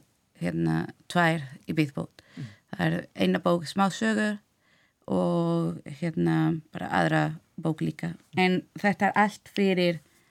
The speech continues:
Speaker 1: eh, börn sem mér finnst mjög gott. Mér finnst að, að barnabækur eru rosalega mikilvæg.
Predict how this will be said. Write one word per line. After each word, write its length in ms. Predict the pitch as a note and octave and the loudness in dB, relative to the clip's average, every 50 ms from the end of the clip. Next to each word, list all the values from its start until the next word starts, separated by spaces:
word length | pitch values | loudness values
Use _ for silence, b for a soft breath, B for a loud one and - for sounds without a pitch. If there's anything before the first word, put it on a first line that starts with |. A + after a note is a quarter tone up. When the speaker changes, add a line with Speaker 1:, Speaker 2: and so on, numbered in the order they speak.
| b b b b b b b _ | b b b b b b b _
Speaker 1:
eh, 380 | - E3+ E3+ E3+ E3+ E3 E3 - - _ | -2 0 2 4 4 4 2 0 -4 _
börn 240 | _ D#3+ E3+ E3 - - _ - _ | _ -4 -4 -4 -4 -6 _ -20 _
sem 200 | - - F3+ F3+ | -4 0 2 4
mér 140 | F3 E3+ D#3+ | 4 4 2
finnst 460 | - F#3+ F3+ E3+ E3+ D#3+ C#3 - - b b b b b b b b b b b - | 0 2 4 4 4 2 0 -6 -12 b b b b b b b b b b b 0
mjög 160 | F#3 F3+ - | 0 0 2
gott. 300 | - A#3 C4 - _ - - _ | 0 -2 -2 -2 _ -18 -14 _
Mér 180 | - F#3+ F#3 E3+ | -2 0 0 0
finnst 380 | - - G3 F#3+ - - - | 0 -2 -2 -2 -2 -4 -2
að, 380 | G2 F2+ F2+ F#2 F#2 - - G1+ - _ _ _ _ _ - | 0 0 2 2 2 0 -2 -6 -12 _ _ _ _ _ -2
að 440 | F#3 F3+ F3+ F3 F3 F3+ F3+ - - _ _ _ _ _ _ _ _ _ _ _ _ _ _ _ _ _ _ _ _ - C#3+ - - | -2 0 2 2 2 0 -2 -2 -6 _ _ _ _ _ _ _ _ _ _ _ _ _ _ _ _ _ _ _ _ -18 -16 -16 -2
barnabækur 640 | - G#3 G#3 G#3 G#3 G3 F#3+ - G3+ G3 G3+ - F#3+ | 0 2 2 2 2 0 2 2 2 0 2 2 2
eru 200 | F3+ F3 F3+ F3 | 2 2 2 0
rosalega 420 | F3+ G3+ G3 - - F3+ E3+ E3 | 0 0 -2 0 0 2 2 4
mikilvæg. 480 | E3 E3 D#3 - D#3+ D#3 F#3 - G3 - | 4 2 2 0 -2 -2 0 -2 -4 -4